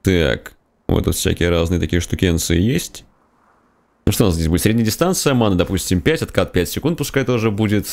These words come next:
Э, будешь урон здоровья? Нет, это будет какой-нибудь хилищий. Хилищий, возможно, себя, исцеление со временем. Вот исцеление со временем можно, конечно. Лечение. Так, исцеление со временем.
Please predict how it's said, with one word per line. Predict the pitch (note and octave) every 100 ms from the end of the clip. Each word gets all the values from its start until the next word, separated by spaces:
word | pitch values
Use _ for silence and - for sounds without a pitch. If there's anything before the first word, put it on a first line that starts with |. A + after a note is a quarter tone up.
| - -
Э, | F#2 F2+ E2+ E2
будешь | E2 F2 A2 G2 - -
урон | G2 G2+ G2+ E2
здоровья? | E2 A#2+ A2+
Нет, | E2+ D#2 -
это | C#2+ G2+
будет | G2 F#2
какой-нибудь | E2+ F2 E2+ -
хилищий. | - G2+ D2+ - - C2 - - _ _ _ _ _ _ _ _ _
Хилищий, | - D3+ F3 D#3+ - C#3+
возможно, | B2+ G2 G2 B2 A#2 A2
себя, | - - G#2+ F2+
исцеление | E2+ F#2 F2+
со | E2+
временем. | A2+ B2
Вот | -
исцеление | - E3+ D3
со | F2+
временем | G2+ F#2+
можно, | D#2+ D#2+ D#2
конечно. | C#2+ C#2+ B1+ - C2 G#1+ - _ _ _ _ _ -
Лечение. | E2+ G2+ - - G2+ D#2 A#1+ A1
Так, | - - -
исцеление | - D2+ C2
со | D2
временем. | E2+ D#3+ D#3 D3+ D3 C#3+